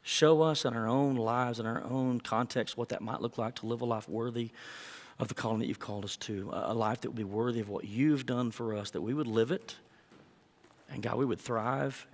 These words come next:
and become those, uh, those masterpieces that you, throughout the ages, just point to us and say, "Looky there.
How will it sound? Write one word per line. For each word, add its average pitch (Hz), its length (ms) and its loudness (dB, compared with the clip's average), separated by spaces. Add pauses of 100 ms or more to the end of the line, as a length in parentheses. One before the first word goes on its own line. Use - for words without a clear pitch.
and 107 160 -8
become 120 320 -4
those, 110 300 0 (600)
uh, - 80 -14
those 110 240 -4
masterpieces 113 760 0
that 110 140 -6
you, 131 340 6
throughout 127 320 0
the - 160 -2
ages, 104 260 -4
just - 300 -8
point 123 260 -2
to 117 100 -4
us 107 100 -4
and 107 80 -6
say, 107 100 -6
"Looky 113 180 -4
there. 101 300 -4